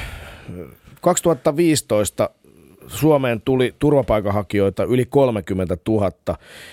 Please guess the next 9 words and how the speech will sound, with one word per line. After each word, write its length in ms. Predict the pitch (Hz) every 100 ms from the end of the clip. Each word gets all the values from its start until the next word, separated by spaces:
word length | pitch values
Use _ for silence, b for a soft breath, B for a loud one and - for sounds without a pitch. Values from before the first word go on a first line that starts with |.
| B B B
Viime 300 | 151 196 165
vuonna 240 | 135 131 131
jo 260 | 135 143 110
merkittävästi 720 | 143 135 113 - 127 - 135
vähemmän, 440 | 160 156 123 104 98
mutta 240 | 104 -
kuitenkin 420 | 139 127 113 113
vielä 240 | 123 120 127
viisituhatta. 760 | 139 117 - 82 80 - 80